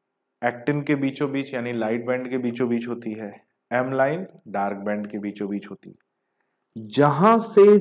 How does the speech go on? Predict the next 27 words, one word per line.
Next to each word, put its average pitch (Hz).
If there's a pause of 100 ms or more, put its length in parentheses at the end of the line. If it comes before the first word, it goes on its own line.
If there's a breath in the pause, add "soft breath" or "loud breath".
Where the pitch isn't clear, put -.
जहां 135 (180)
तक - (600)
मायोसिन 127
प्रेजेंट 123
होता 117
है 123
उसे 113
हम 110
बोलते 101
हैं 127 (440)
डार्क 110
बैंड 131
या 120 (160)
ए 104
बैंड। 107 (3500)
जहां 113
से 135
जहां 127
तक 147
मायोसिन 123
प्रेजेंट 131
होता 127
है 131
उसे 127
बोलते 127
हैं 143
डार्क 117